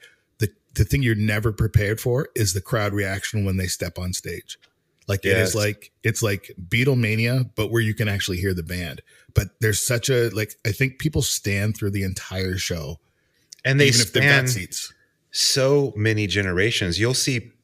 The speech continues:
Speaker 2: fans,
Speaker 1: Yeah.
Speaker 2: like, hardcore fans who are eighteen
Speaker 1: Yeah.
Speaker 2: and seventy.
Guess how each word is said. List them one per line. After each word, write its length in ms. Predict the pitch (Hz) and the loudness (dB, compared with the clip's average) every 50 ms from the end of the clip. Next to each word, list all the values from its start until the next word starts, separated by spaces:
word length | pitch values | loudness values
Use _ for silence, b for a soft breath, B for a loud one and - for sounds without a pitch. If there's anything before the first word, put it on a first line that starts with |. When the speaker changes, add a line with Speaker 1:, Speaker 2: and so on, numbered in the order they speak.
| _ | _
Speaker 2:
fans, 840 | - - - - 107 101 107 123 123 101 87 110 113 104 - - - - _ _ - | -14 -6 0 2 4 4 4 4 2 2 0 -2 -2 -2 -4 -6 -8 -10 _ _ -18
Speaker 1:
Yeah. 100 | - - - - | -16 -16 -6 -2
Speaker 2:
like, 140 | - 107 101 | 0 0 0
hardcore 720 | - - - - 139 139 131 - - - - 117 120 113 104 | 0 -2 -2 2 4 4 4 2 0 0 2 4 4 4 2
fans 420 | - 110 101 92 85 78 80 - | 0 0 0 0 -2 -4 -4 -4
who 140 | - - 101 | -2 0 0
are 180 | 95 87 - - | 0 0 -2 -2
eighteen 640 | 107 107 92 - - - 113 107 107 110 110 110 107 B B B B B B B _ _ | -2 -4 -4 -4 -4 -4 -2 0 0 0 -2 -2 -4 B B B B B B B _ _
Speaker 1:
Yeah. 80 | - 113 | 2 4
Speaker 2:
and 440 | 107 107 104 104 104 101 98 90 - - _ - | 4 6 6 4 4 2 0 -2 -4 -8 _ -4
seventy. 600 | - - - 101 90 85 82 76 78 69 69 | 0 2 2 2 2 2 -2 -4 -4 -6 -10